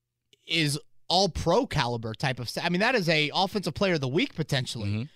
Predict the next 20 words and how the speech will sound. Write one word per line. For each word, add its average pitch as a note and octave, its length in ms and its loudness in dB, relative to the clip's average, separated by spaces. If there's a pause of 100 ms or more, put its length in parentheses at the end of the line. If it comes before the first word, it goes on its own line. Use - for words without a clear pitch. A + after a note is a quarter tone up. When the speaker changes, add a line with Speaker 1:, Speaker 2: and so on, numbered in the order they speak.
(120)
Speaker 1:
type E3+ 240 0
of C3 100 -6
stat G3 400 0
line. B2+ 280 -4
It F3 60 4
is D#3 120 4
beautiful. C#3 1000 -4 (1080)
So F#3 380 -2
it's F3 200 0
just - 360 -4
one G#3 180 -4
of G#3+ 40 0
those F3+ 100 0
things A#3 260 -2
where G#3+ 300 -2 (1300)
know D3 160 2
what C4 140 2
you're A3 80 4
getting F3+ 240 0
here. G#2 200 -10